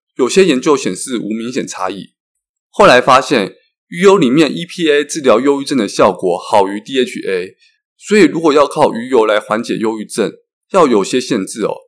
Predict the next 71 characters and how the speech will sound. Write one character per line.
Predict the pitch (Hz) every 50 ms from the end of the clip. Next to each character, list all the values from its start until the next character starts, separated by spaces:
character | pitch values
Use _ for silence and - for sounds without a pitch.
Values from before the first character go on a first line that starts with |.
| _ _
要 | 180 175
挑 | 175 175 165 160
E | 156 165
P | - - 170 165 156 156
A | 147
含 | - 113 104 117
量 | 147 135 98
比 | - -
较 | 107 101
高 | - - 101 92 95 90
的， | 95 92 - _ _ _ _ _ _ -
最 | - 240
好 | 214 233 202 202
是 | - 156 123
超 | - 143 139
过 | - 147 131 123
D | 123 143 147 135
H | 120 - - -
A | 113 110 113
剂 | - - 131
量 | 113 120 107 95
的 | 90
两 | 101 95 - - _
倍， | - 98 80 - - _ _ _ _ _
而 | - - 165
且 | - 202 156 120
鱼 | - 139 147
油 | 143 123
剂 | 123 - - 147
量 | 143 139 123 110 120 120 _ _
一 | -
天 | - - 143
要 | 147 143 131
吃 | - - -
到 | 127 135 117 -
一 | 139
千 | 135 - 147 127
毫 | - 98 92
克 | - - 127 107
以 | 90 -
上， | - - - 92 - - _ _ _ _ _ _ _
差 | - - - 185 180
不 | 185
多 | 180 175 170 175
是 | 170 170 165
要 | 151 139
吃 | 135 - - 139
到 | 135 156 131 120
四 | - - - 156 123
颗 | - - 123 120
以 | 107 - -
上， | - - 110 90 - - _ _ _ _ _ _ _ _
实 | - - - 127
验 | 147 165 156
才 | 139 - 110
会 | 117 123
做 | 120 127 123 98
出 | - - 104
效 | - - 120 87 80
果。 | - - - - _ _ _ _ _ _ _ _ _
这 | - - 220
样 | 233 202
的 | 156 135
剂 | 135 - 165
量 | 156 139 143
是 | - 156
有 | 131 113
点 | - 101 85 -
大 | - 117 104 92
的 | 87 78
哦， | 76 69 - - -